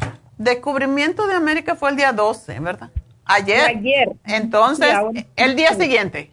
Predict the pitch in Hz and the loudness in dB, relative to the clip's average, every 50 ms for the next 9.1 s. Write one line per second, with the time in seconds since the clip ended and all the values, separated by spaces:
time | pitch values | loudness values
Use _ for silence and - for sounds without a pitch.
0 | _ - 185 - - 269 - - - - - - - - - - - - 262 226 | _ 0 2 2 2 0 -2 -10 -18 -20 -20 -4 0 0 0 0 0 0 0 0
1 | 202 - - - 277 349 - 285 320 - - _ _ _ _ _ _ - - - | 0 0 0 0 0 0 0 0 -2 -2 -4 _ _ _ _ _ _ -12 -12 -12
2 | _ _ 294 320 - - - 220 233 226 - - 202 - - - - - 254 277 | _ _ -8 -4 -4 -4 -4 -4 -8 -8 -8 -10 -10 -10 -12 -8 -2 2 2 2
3 | 320 - - 330 - 226 220 240 262 262 240 240 233 - - 220 226 233 226 - | 2 2 2 2 2 2 0 0 2 2 4 4 2 2 -2 -8 -10 -10 -10 -8
4 | - 226 226 233 247 240 240 247 254 254 - 254 226 220 233 233 247 254 247 240 | -6 -4 -2 0 2 2 2 2 2 0 0 0 0 0 2 4 4 4 4 4
5 | 226 220 214 202 196 196 202 208 208 202 202 202 190 196 - 208 202 190 190 185 | 2 2 0 2 2 4 4 4 4 4 2 0 0 0 2 2 2 4 4 4
6 | 185 185 185 185 185 190 180 175 196 190 185 175 180 - - - 247 - - - | 4 6 6 6 4 4 4 4 4 4 4 4 0 -2 -2 0 2 2 2 0
7 | - - 285 285 311 302 - 240 233 240 247 240 - 247 247 262 233 226 214 214 | 0 0 2 2 2 0 -2 -4 -2 -2 -2 0 2 2 4 4 4 4 4 4
8 | 226 220 226 214 220 240 208 208 202 196 196 185 180 180 180 285 285 262 277 294 | 2 0 -2 -2 -2 -4 -4 -6 -6 -4 -2 0 0 0 0 0 0 0 0 0
9 | 294 | -2